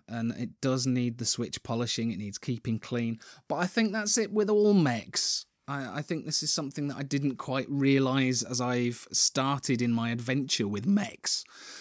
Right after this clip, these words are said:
Um, they do need loving, looking after, and taking care of to get the best out of 'em. And,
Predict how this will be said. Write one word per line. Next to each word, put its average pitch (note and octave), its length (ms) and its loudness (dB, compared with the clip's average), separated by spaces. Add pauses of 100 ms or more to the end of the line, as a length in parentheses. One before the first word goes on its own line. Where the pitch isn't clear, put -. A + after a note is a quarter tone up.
(140)
Um, C3+ 440 2
they D3 140 2
do D3+ 340 6
need D#3 260 4
loving, C3+ 560 4
looking D#3 380 2
after, B2+ 500 0
and C3 160 -2
taking B2+ 400 -4
care A#2 380 -2
of A2 180 -6 (520)
to D3+ 120 2
get - 200 2
the E3 60 4
best E3 360 4
out G3+ 260 4
of C3+ 140 2
'em. A2 160 2
And, C3+ 500 0